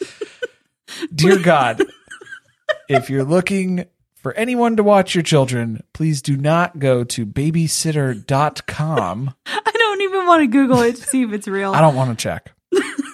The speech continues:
Speaker 1: But somebody better buy that domain.
Speaker 2: I'm sure somebody owns it.
Speaker 1: Starting a whole babysitter dot com thing.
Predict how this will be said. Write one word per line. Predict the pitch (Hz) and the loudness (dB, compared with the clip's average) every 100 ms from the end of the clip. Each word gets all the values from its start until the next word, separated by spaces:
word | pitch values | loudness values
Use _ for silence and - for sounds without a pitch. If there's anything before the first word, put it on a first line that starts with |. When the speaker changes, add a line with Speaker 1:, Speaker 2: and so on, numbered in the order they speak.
| 359 - - 349 - - - 415 - | -8 -8 -10 -10 -6 -6 -6 -12 -8
Speaker 1:
But | 139 113 | -6 -2
somebody | - 170 170 | 2 4 6
better | 165 160 | 4 4
buy | 147 147 | 4 4
that | 147 139 | 4 2
domain. | 151 135 120 98 127 - _ - - _ _ - - _ - | 4 2 2 -2 -6 -10 _ -16 -16 _ _ -20 -20 _ -4
Speaker 2:
I'm | 392 - | -4 -4
sure | - 403 415 | -4 0 -2
somebody | - 320 254 214 - | -2 -2 -2 -2 -4
owns | 247 220 - - | -2 -2 -2 -4
it. | 226 233 _ _ _ - _ - | -4 -4 _ _ _ -20 _ -20
Speaker 1:
Starting | - 113 - 113 | -12 -10 -8 -6
a | |
whole | 117 120 117 117 113 101 _ 131 | -2 0 0 -2 -6 -8 _ -4
babysitter | 135 135 151 139 135 | 0 0 0 0 0
dot | 135 - | 0 -2
com | 135 131 127 127 | -2 -2 -2 -4
thing. | 131 110 73 | -6 -6 -8